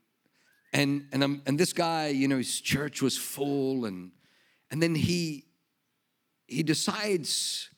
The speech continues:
that he's going to make a point of, he was asked to officiate a wedding. And the couple called, c-, called him saying, "Hey, listen, Pastor, would you pray? Because the forecast is rain,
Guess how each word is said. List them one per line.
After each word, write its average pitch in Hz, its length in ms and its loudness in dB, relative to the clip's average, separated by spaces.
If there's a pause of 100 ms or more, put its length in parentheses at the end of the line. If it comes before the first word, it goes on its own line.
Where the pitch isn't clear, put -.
(360)
that 135 100 0
he's 127 120 2
going 156 260 2
to 135 380 2
make 151 260 0
a 123 60 0
point 160 400 -2
of, 120 140 0
he 131 140 2
was 120 260 2
asked 160 340 -2
to 135 80 2
officiate 131 580 0
a 104 60 2
wedding. 104 500 -6 (920)
And 160 140 2
the 165 40 2
couple 208 360 0
called, 139 640 -2 (840)
c-, - 80 -18 (180)
called 185 320 0
him 120 320 -2
saying, 151 280 0
"Hey, 139 120 2
listen, 135 500 -2 (1000)
Pastor, 151 340 2
would 147 260 0
you - 80 0
pray? 135 640 -10
Because 139 340 -2
the 127 80 -2
forecast 170 800 -4
is 104 180 -2
rain, 117 540 -6